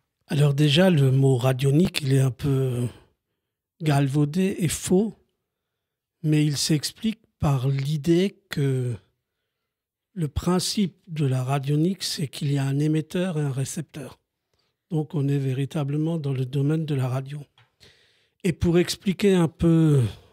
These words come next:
historiquement la, la découverte de cette science, qui n'en, qui n'est en fait pas du tout une découverte, parce qu'elle existe depuis la nuit des temps, hein,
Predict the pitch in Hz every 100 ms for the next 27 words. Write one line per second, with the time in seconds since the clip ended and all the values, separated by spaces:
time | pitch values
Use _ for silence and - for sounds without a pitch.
0 | _ - 165 - 180 143 156 - 151 151
1 | 131 _ _ _ _ _ _ _ _ _
2 | _ - 143 135 131 131 127 127 127 135
3 | 139 156 160 170 165 160 - 160 139 131
4 | 156 - - 170 175 - 143 139 127 120
5 | 147 139 135 123 151 139 156 131 135 -
6 | 135 123 139 - 175 135 - - - 160
7 | 143 131 180 143 156 - 151 135 135 135
8 | 139 127 185 196 160